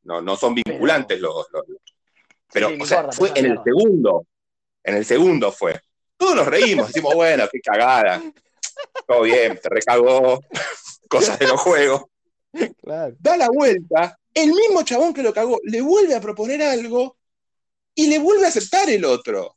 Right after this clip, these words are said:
Speaker 1: Y ahí nos levantamos todos diciendo, "Che, boludo, o sea, ¿vas a jugar o no?". Porque, y medio como que nos enojamos con el pibe, porque se entiende, ¿no? O sea,
Speaker 3: Sí,
Speaker 1: él
Speaker 3: sí,
Speaker 1: estaba
Speaker 3: sí.
Speaker 2: Sí, sí, sí,
Speaker 1: beneficiando
Speaker 2: sí,
Speaker 1: a un
Speaker 2: sí.
Speaker 1: chabón que lo había cagado, pero literalmente lo había cagado, ¿no? Como que yo te digo, "Che, ¿me prestás diez pesos?". "Sí, tomá.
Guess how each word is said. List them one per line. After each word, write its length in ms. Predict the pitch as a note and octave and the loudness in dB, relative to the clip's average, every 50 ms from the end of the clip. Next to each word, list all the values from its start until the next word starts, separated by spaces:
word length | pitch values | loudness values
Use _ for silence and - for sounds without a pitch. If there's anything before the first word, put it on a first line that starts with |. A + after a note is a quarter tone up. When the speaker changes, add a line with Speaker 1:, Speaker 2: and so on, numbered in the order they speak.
| _ _ | _ _
Speaker 1:
Y 120 | - G#3+ | -2 0
ahí 80 | C4+ G#4+ | 2 4
nos 120 | F4+ C#4 | 4 4
levantamos 480 | G#3 E3+ D#3 C4+ D4 B3 C4+ G#3+ D#3 - | 2 2 2 0 0 0 0 -2 -2 0
todos 160 | B3 B3+ G#3 | 2 2 2
diciendo, 220 | E3 F3 D#3+ A2+ | 2 0 -4 -6
"Che, 140 | - - C3 A2+ | -4 -2 -2 0
boludo, 280 | G#2 A2 C#3+ C#3+ B2+ | 0 2 2 0 0
o 40 | A2+ | 0
sea, 400 | - B2 A2+ G2 F#2 E2+ E2 - - - | -2 -2 -2 -2 -2 -2 -4 -8 -6 -4
¿vas 140 | F3+ A#3+ A3+ | -4 -2 -2
a 40 | D3+ | -4
jugar 360 | - - F#2+ A2 G3+ D4 C#4 | -8 -6 -6 -4 -2 0 0
o 80 | E3+ A#2 | 0 0
no?". 180 | A2 F#2+ F2 - | -2 -2 -4 -4
Porque, 260 | F2+ F#2 F#2+ E2+ F2+ - _ _ _ | -8 -12 -12 -14 -16 -18 _ _ _
y 60 | - F#3+ | -16 -14
medio 140 | A#3+ F#4+ A#4+ B4+ C5 - | -8 -2 0 2 2 2
como 140 | - G#3 | 2 0
que 80 | F3+ E3+ | 2 2
nos 120 | E3+ F3 | 0 0
enojamos 520 | - E3 D3+ - - - - F3 F3+ D3+ - | 0 2 0 2 2 2 2 2 2 0 0
con 140 | D#3+ C#3+ - | 0 -2 0
el 120 | D3 D3+ D#3 | -2 -4 -4
pibe, 240 | D#3 - - E3 - _ | -6 -12 -12 -12 -10 _
porque 220 | F3+ F#3 F#3+ F3 F3 - - - - - - - - - - - - - - - - - _ _ _ _ - | -4 -2 0 -2 -4 -4 -14 -20 -20 -20 -18 -16 -16 -16 -14 -16 -16 -16 -18 -20 -20 -20 _ _ _ _ -6
se 120 | - F#3+ | -4 -4
entiende, 440 | G3+ G3+ - C#4+ A3 E3 B2 G#2+ A2+ | -2 -2 0 0 0 0 -2 -4 -4
¿no? 300 | D3 F#3+ F4 D#4 - - - | -2 -2 -2 -2 -4 -6 -8
O 80 | - C#3 | -8 -6
sea, 440 | - C#3 A#2+ A2 G2+ G2 - - _ _ | -2 -2 0 0 0 -2 -4 -10 _ _
Speaker 3:
Sí, 140 | _ - D#3+ E3 F3 - | _ -14 -10 -8 -6 -2
Speaker 1:
él 100 | D4 G4+ | 0 0
Speaker 3:
sí, 60 | - | 0
Speaker 1:
estaba 360 | - D4 C#4+ D4 D#4 C4 - - | 0 2 0 0 0 -2 -2 -4
Speaker 3:
sí. 100 | - C#4+ D4 | -2 0 0
Speaker 2:
Sí, 120 | D4+ G#3 | 2 0
sí, 140 | G#3 C4 A#3 | 0 -2 -2
sí, 0 | |
Speaker 1:
beneficiando 140 | A#3+ F#4 F4 | -2 0 0
Speaker 2:
sí, 80 | F4 | 0
Speaker 1:
a 40 | E4 | 0
un 60 | B3 | 0
Speaker 2:
sí. 0 | |
Speaker 1:
chabón 280 | A3 C4 A3+ D4+ F#4+ - - _ - | 0 0 0 2 0 -2 -4 _ -4
que 80 | A#3 | -2
lo 60 | B3 C4 | 0 2
había 180 | D#4 F4+ E4 D#4 | 2 2 2 2
cagado, 580 | B3+ A#3+ A#3+ D#4 F#4+ G4+ G4 G4 G4 F#4 - - | 0 0 0 2 2 2 2 2 2 0 -2 -2
pero 260 | C3 B2+ B2 - - _ _ _ _ - | 0 0 0 -2 -4 _ _ _ _ -8
literalmente 680 | B2+ B2+ B2 - C#3+ F#3+ A#3 G#3+ F3+ G#3 A3+ G3+ - B2+ | -8 -6 -2 0 0 2 2 2 2 2 2 0 0 0
lo 80 | G#2+ | 0
había 180 | G2+ A2+ G#2+ - | 2 2 0 0
cagado, 240 | G#2+ G#2 F#2+ F#2 A2+ | 2 0 0 2 0
¿no? 100 | G3+ G#3 | 0 0
Como 140 | G#3 D#3 C3+ | 0 0 -2
que 60 | C3 | -2
yo 80 | - G3+ | -2 -2
te 60 | G#3+ | 0
digo, 120 | G#3+ G3 | 0 0
"Che, 120 | F#3+ A#3+ A3+ | 0 0 -2
¿me 60 | G3 | -2
prestás 240 | F3 F#3 F#3 C4 C4 | -2 -2 -2 -2 0
diez 140 | B3 F#3 F#3 | 0 -2 -2
pesos?". 440 | - A#3+ C4 - A#3+ F#3+ D3+ D3 - | -2 -4 -4 -2 0 -2 -2 -2 -2
"Sí, 180 | - F#3 E3 | -2 -2 -2
tomá. 340 | D3 D3+ D3+ F3 E3 C3+ - | 0 0 0 0 0 -2 -4